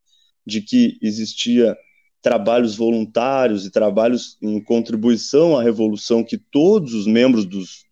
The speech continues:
do que nós chamaríamos de ministérios, né, mas que era o comissariado do povo,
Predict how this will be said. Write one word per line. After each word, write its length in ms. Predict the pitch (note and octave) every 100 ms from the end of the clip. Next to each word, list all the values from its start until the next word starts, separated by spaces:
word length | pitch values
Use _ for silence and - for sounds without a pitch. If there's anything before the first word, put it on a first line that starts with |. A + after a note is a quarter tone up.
| _
do 140 | G2+ G#2
que 80 | A2+
nós 160 | A2+
chamaríamos 420 | B2+ A2 A2+ B2
de 80 | G2+
ministérios, 840 | A2 A#2 A#2 - - B2 C3+ G2+ F#2
né, 100 | A2
mas 160 | G2+
que 100 | -
era 120 | G#2+
o 40 | G#2+
comissariado 600 | A2 G#2+ A2 G#2+ A2 G#2
do 100 | G#2
povo, 360 | - A2 G2+